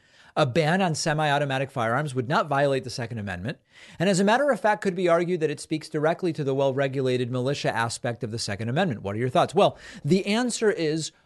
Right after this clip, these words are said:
of course you could ban semi-automatic weapons, but there isn't congressional support to do it.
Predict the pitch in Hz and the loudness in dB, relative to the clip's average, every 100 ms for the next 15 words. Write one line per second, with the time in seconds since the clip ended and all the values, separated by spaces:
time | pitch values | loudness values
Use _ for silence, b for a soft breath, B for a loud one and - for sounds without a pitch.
0 | _ - 226 - - 302 311 - 247 - | _ -4 -4 -4 -4 0 0 -2 -6 -4
1 | 135 113 120 107 104 139 117 110 104 98 | -4 -2 -4 -4 -4 -4 -2 -2 -4 -6
2 | 98 95 90 98 92 87 87 139 139 170 | -6 -8 -8 -8 -10 -14 -4 -2 2 0
3 | - 175 170 214 - 185 131 131 - 156 | 4 2 2 -6 -6 -2 2 0 -2 -6
4 | 151 - - 110 - - 151 143 254 98 | -6 -8 -6 -6 -6 -6 -4 0 0 0
5 | - | -4